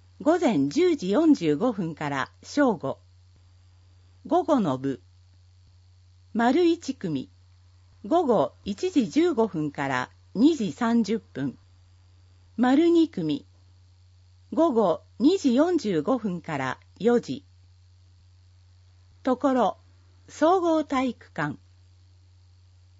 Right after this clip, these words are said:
定員、各組十六人、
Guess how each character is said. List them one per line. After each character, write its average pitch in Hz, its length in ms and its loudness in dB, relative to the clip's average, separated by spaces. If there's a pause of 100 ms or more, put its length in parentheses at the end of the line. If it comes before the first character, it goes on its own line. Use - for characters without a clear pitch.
(160)
定 285 200 6
員、 247 400 2 (420)
各 330 320 -2
組 147 440 -2
十 294 300 2
六 262 280 -2
人、 131 320 -2